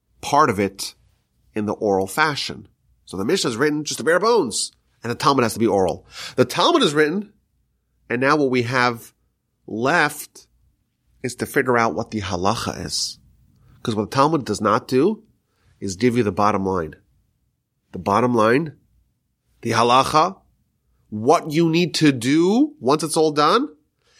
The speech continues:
that remained oral.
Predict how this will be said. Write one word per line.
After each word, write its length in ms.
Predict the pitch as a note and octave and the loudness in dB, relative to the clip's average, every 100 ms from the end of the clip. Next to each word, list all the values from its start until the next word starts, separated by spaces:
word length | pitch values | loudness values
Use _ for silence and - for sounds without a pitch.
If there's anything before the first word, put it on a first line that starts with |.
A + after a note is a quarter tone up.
| _ - | _ -10
that 560 | A#2 F#3 A#3+ A3 G3+ - _ | -2 2 4 2 0 -4 _
remained 640 | D#3 F3 C#3 B2 C3+ D3 - _ _ _ _ _ _ - | -2 2 4 4 2 -4 -12 _ _ _ _ _ _ -2
oral. 580 | B3 A3+ B2 - - | 2 4 4 0 -8